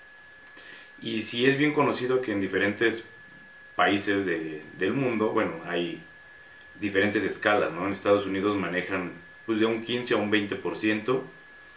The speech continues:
Todo depende, obviamente, este, pues, el servicio que recibamos y todo, pero nuestro ticket nos, nos marca el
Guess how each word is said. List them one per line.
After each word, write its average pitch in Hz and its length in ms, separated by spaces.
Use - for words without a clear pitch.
Todo 101 240
depende, 98 400
obviamente, 90 720
este, - 520
pues, 156 120
el 135 120
servicio 101 380
que 90 80
recibamos 92 540
y 92 40
todo, 92 320
pero 87 180
nuestro 87 340
ticket 104 380
nos, 80 280
nos 85 160
marca 90 540
el 78 200